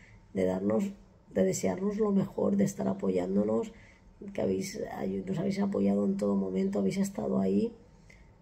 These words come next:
habéis preguntado a Judith y a Seki, así que de verdad muchísimas, muchísimas gracias.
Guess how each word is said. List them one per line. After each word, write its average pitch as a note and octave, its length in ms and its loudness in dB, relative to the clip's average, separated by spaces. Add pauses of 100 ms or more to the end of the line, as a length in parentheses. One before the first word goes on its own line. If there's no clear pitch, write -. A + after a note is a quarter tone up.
habéis F3 180 2
preguntado F#3 460 2
a F#3 60 2
Judith F#3 360 -2
y F#3+ 40 0
a F#3 80 -2
Seki, G#3+ 600 -2 (400)
así F3 300 -4
que F3 100 0
de F3 100 -2
verdad F3 320 -4
muchísimas, F#3+ 640 -4
muchísimas F#3 600 -4
gracias. A3 680 -4